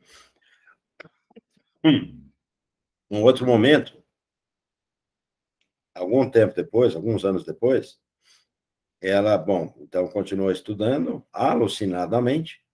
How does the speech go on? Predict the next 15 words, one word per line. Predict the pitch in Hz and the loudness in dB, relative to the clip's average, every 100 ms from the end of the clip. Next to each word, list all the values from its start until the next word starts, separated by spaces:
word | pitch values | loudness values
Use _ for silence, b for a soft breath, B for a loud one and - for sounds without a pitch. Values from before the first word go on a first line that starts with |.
| _ _ _ _ _ _ | _ _ _ _ _ _
e | - | -12
prestou | 101 117 117 123 127 | -2 0 0 0 0
concurso | 127 101 - 131 - | 0 -2 -2 -4 -2
para | 131 | -2
a | |
magistratura. | 127 120 - 127 - 101 78 - _ _ _ _ _ _ | 0 -2 0 0 0 -6 -6 -10 _ _ _ _ _ _
E | - | -6
hoje | 95 87 101 | -4 -4 -4
é | 104 | -4
juíza, | 98 120 71 - _ _ _ _ _ _ | -2 -4 -6 -12 _ _ _ _ _ _
né? | 82 - _ _ _ _ _ _ _ _ _ | -20 -20 _ _ _ _ _ _ _ _ _
Já | 82 82 95 | -12 -6 -4
há | 82 | -4
muitos | 87 107 110 | -6 -6 -10
anos. | 67 62 - | -12 -20 -20